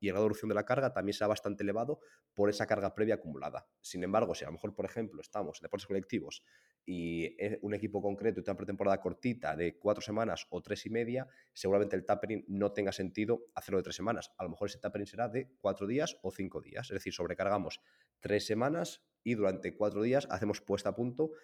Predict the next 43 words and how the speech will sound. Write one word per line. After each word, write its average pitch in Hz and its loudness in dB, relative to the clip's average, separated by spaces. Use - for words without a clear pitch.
para 92 6
el 90 0
primer 101 4
partido. 78 -2
Por 101 4
lo 92 2
tanto, 90 2
los 82 -2
elementos 107 2
clave 110 4
del 107 2
tupper 107 2
son 78 -2
tipo 95 4
de 95 6
tupper, 131 4
duración 95 4
del 90 2
tupper, 131 4
grado 98 6
de 87 0
reducción 87 0
de 98 4
la 95 2
carga 147 2
y 117 0
sobrecarga 90 2
previa. 95 -2
Y 95 -4
todos 110 6
ellos 120 4
están 113 0
muy 95 0
relacionados. 85 -2
Vale, 92 2
vamos 104 0
ahora 107 4
a - 2
hablar 127 0
del 87 2
tipo 90 0
de 80 0
tupper. - -2